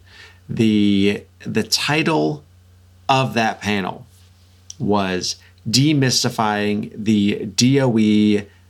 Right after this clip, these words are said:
Loan Program Office Loan Application Process.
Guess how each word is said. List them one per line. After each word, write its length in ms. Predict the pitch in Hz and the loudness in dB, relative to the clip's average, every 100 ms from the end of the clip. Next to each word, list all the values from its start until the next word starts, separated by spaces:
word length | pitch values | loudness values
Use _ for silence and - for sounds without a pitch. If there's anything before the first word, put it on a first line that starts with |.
| _ _ - | _ _ -8
Loan 560 | 101 110 120 127 117 | -2 0 2 2 0
Program 640 | 117 - 113 104 107 101 95 | -4 -4 -2 0 0 0 0
Office 560 | 101 95 - 98 90 - | 0 0 -2 -2 -2 -4
Loan 420 | 110 107 110 113 | -2 0 2 0
Application 680 | - 101 107 98 98 90 90 | 0 -4 -4 -6 -4 -4 -6
Process. 680 | 104 101 - 95 - - | -6 -4 -4 -6 -6 -6